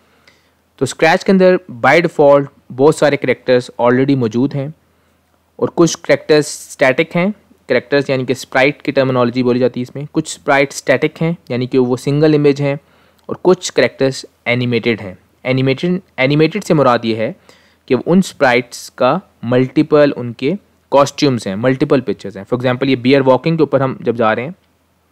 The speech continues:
तो आप जैसे ही माउस ऊपर लेके जाएंगे तो आपको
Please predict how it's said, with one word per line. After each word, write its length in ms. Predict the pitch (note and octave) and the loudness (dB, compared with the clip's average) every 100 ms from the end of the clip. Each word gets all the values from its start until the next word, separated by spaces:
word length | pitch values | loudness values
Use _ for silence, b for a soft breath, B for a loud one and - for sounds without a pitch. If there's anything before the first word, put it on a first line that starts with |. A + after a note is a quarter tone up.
| _ _ _ - | _ _ _ -12
तो 100 | - G#2 _ | -12 -12 _
आप 180 | B2 B2 | 0 2
जैसे 260 | B2+ B2 F3 | 0 0 0
ही 40 | |
माउस 380 | C#3+ B2+ C#3 - _ _ _ | 2 2 2 -6 _ _ _
ऊपर 180 | - B2+ | -2 0
लेके 240 | A#2 A2+ | 2 0
जाएंगे 360 | B2 A#2+ C3 D3 | -2 -2 -2 -2
तो 80 | C#3 | -2
आपको 340 | A#2 _ A2 | -4 _ -4